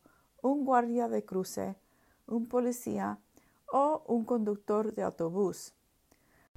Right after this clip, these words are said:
Para encontrar a estas personas, busque a quienes estén usando un uniforme o un gafete con el nombre. Si entra a una tienda, puede preguntar por el gerente de la tienda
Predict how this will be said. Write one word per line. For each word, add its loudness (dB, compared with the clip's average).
Para 4
encontrar 0
a 4
estas -2
personas, -2
busque -2
a -4
quienes -2
estén -2
usando -4
un -2
uniforme -2
o -2
un 4
gafete -2
con -4
el -2
nombre. 2
Si -4
entra -2
a -4
una -6
tienda, -4
puede -2
preguntar -4
por -4
el -6
gerente -4
de -6
la -6
tienda -8